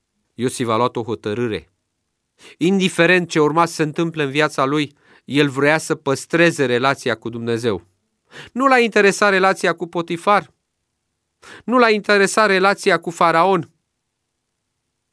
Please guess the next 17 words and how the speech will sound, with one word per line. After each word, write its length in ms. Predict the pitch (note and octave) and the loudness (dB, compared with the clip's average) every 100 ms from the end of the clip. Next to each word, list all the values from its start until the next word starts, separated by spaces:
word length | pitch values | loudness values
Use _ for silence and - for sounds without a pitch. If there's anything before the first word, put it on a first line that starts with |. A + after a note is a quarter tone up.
| _ _ _ - - | _ _ _ -20 -2
Dar 240 | E3 E3 | 0 0
toate 320 | - C#4+ C#4+ | 0 0 2
acestea 720 | G3 - D#4 D4 - D#3 A#2 _ _ _ _ | 0 0 -2 -2 0 0 -2 _ _ _ _
au 160 | G3 G3 | 0 2
venit 320 | G#3 B3+ B3 | 2 0 -4
ulterior 500 | A3 G3+ G3+ A3+ A#3+ | -4 0 2 2 0
ca 180 | A3 G3+ | 0 0
răsplătiri 800 | G3+ - G3 F#3 G3+ A#3 E3+ _ _ _ - | 0 -4 -4 -4 -2 -6 -6 _ _ _ -6
ale 240 | - F#3 F#3 | 0 4 4
relației 580 | F3 F3 G#3 - G3 E3+ | 4 4 2 0 -2 -2
sale 360 | - G3 F#3+ | 0 2 2
cu 160 | E3+ F3 | -2 -4
Dumnezeu. 760 | E3 E3 D#3+ D#3 D3 F#3+ E3 - _ _ _ - - | -4 -2 2 2 4 2 0 -6 _ _ _ -20 -14
Și 180 | - F3 | -8 -4
de 140 | D3+ | 2
aceea 420 | D#3+ - C#4+ C4+ A#3 | 2 0 0 4 4
Iosif 540 | A3 G#3+ G#3 F#3+ | 4 2 0 -6